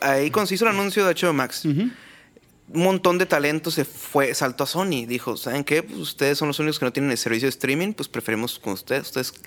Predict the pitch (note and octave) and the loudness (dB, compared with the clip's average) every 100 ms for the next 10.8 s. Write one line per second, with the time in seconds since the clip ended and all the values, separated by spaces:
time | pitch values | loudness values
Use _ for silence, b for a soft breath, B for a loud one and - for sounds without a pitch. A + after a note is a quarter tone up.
0 | B - D3+ D3+ D3+ C3 B2+ C#3+ D#3+ C3+ | B -4 0 2 2 2 0 0 0 -2
1 | A#2 C3+ C3+ C3 G#2+ - F#3+ E3+ G2+ - | -4 0 0 0 -2 -4 -4 -2 -4 -4
2 | B2+ A#2+ C3 B B B B B B B | -4 -2 -4 B B B B B B B
3 | B B B B B B - B3+ A#3+ - | B B B B B B 2 4 6 2
4 | - - - _ - - - _ - - | -10 -20 -20 _ -20 -20 -20 _ -20 -20
5 | - - E3+ F3+ G#3 F3+ F#3 F#3+ F#3+ A3 | -20 -4 0 2 2 4 4 2 0 0
6 | A#3+ B3+ A3 B D#3+ D#3+ C#3+ D3 D#3+ E3 | 0 -2 -10 B -12 -6 -2 2 2 0
7 | C3+ C3 B2+ B2 B2 A#2+ A2 - - - | -2 0 2 2 0 0 -4 -10 -20 -20
8 | _ - - _ _ _ - _ _ - | _ -20 -20 _ _ _ -20 _ _ -20
9 | - - - A#3+ C4+ A#3+ B3+ B3 A#3+ A3+ | -12 -10 -2 2 4 4 2 2 4 4
10 | F#3+ G#3 G#3 G3+ D#3+ A2 G2 | 2 2 0 2 2 0 -4